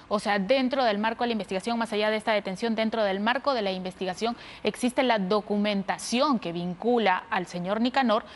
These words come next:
con las, los prefectos y subprefectos de diversas partes del Perú en la recolección de firmas para un partido en el cual él se presentaba como impulsor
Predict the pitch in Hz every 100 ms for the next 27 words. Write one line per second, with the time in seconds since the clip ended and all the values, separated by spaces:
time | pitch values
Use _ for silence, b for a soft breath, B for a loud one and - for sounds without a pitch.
0 | B - - 285 285 277 254 240 226 233
1 | 226 - - 254 262 - 285 233 - 233
2 | - 214 262 - 277 - 190 - 214 190
3 | 175 202 262 - 240 208 190 196 202 254
4 | 262 226 226 214 208 214 190 - 254 254
5 | B B 226 240 247 311 294 262 254 -
6 | 226 214 - 277 285 311 311 226 180 185
7 | - B 220 202 190 180 226 233 - 226
8 | 226 - 233 240 247 226 208 185 214 214
9 | 220 220 220 196 196 240 220 233 226 -
10 | 247